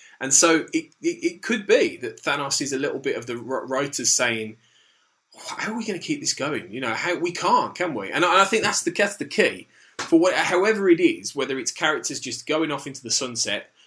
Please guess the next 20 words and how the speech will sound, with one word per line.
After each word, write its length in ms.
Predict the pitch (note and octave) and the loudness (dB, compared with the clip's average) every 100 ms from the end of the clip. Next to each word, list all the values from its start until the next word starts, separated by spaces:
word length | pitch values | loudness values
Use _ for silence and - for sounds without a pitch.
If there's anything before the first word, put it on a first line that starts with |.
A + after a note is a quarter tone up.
| - | -6
You 60 | D#3 | 0
know, 100 | F3+ | 2
I 40 | |
suspect 400 | F#3+ G3 F#3+ - | 2 2 0 0
Thor 320 | - E3+ E3+ | 4 4 4
will 80 | B2+ | 2
be 100 | A#2 | -2
the 80 | A2 | -4
kind 220 | B2+ A2+ | -6 -10
of 60 | - | -6
character 400 | B2 G#2+ - G#2 | -6 -6 -8 -12
who 160 | A2+ | -12
just 260 | G#2 A2 - | -10 -6 -6
sort 140 | A2 | -8
of 80 | G2+ | -6
goes 240 | A2+ G#2+ | -6 -6
off 120 | A2 A2+ | -10 -12
into 180 | G#2 | -16
the 100 | G#2 | -12
sunset. 480 | - B2 A#2 - - | -10 -10 -10 -12 -16